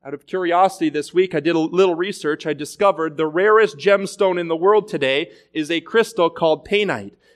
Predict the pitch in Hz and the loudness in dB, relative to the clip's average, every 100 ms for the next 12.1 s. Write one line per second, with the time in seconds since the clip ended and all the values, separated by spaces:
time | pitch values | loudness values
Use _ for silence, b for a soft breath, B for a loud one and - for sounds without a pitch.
0 | b 160 - 170 202 226 196 214 220 175 | b -6 -4 0 0 0 2 2 2 -4
1 | 160 165 170 160 170 185 196 185 175 - | -4 -4 -4 -2 0 0 0 -4 -6 -8
2 | 233 214 202 190 - - 233 226 165 147 | -6 0 0 0 -6 0 2 2 -4 -4
3 | 156 151 147 160 - 202 196 - 143 139 | -6 -8 -6 -6 -2 0 0 0 -2 -2
4 | - _ - 135 143 180 170 113 82 _ | -10 _ -8 -4 0 0 0 -6 -14 _
5 | _ _ _ _ _ _ _ _ _ _ | _ _ _ _ _ _ _ _ _ _
6 | _ _ _ 135 - 175 147 170 165 147 | _ _ _ -14 -4 -4 -2 -4 -4 -4
7 | 151 147 170 170 139 139 139 135 143 165 | -4 -6 -6 -4 -4 -4 -4 -2 -2 -2
8 | 139 123 - 208 165 127 - 104 107 _ | -4 -6 -2 -2 -4 -14 -8 -10 -10 _
9 | _ _ _ _ _ _ _ _ - 127 | _ _ _ _ _ _ _ _ -18 -8
10 | 151 156 156 123 165 208 147 123 123 113 | -4 -2 0 2 4 4 0 -2 -4 -4
11 | 117 139 - 139 127 160 170 156 - 139 | -2 -4 -6 -10 -6 -2 -2 -2 -10 -10
12 | 131 | -10